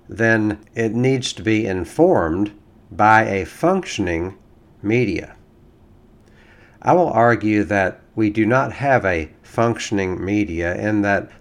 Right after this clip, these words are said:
the media does not function in the favor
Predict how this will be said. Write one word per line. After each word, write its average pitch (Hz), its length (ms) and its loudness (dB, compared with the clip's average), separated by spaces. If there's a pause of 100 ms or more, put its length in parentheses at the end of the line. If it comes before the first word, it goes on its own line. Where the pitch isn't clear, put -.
the 107 80 -6
media 120 580 0 (300)
does 101 220 -4
not 120 440 0 (100)
function 110 800 -2 (140)
in 101 160 -2
the 92 80 -4
favor 101 680 -2